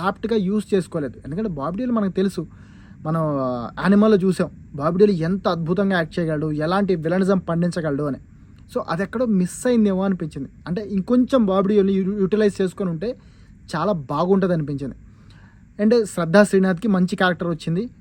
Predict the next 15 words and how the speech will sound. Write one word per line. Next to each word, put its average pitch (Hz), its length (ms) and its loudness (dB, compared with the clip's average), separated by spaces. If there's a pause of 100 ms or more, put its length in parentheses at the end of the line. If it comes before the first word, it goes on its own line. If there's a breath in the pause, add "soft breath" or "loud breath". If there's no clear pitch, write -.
And 156 100 -4
ప్రజ్ఞా 165 360 0
జైస్వాల్ 190 400 0
కూడా 202 280 -2 (140)
ఓకే, 175 380 -2 (100)
ఆ, 165 40 -4
బాలకృష్ణ 170 560 -2
పక్కన 170 400 -6
మంచి 180 260 -4
క్యారెక్టర్ 165 280 -4
వచ్చింది. 147 300 -8 (640 soft breath)
And 156 240 -2
ఊర్వశి 240 360 4
రౌతాల 208 340 2
అని 196 160 2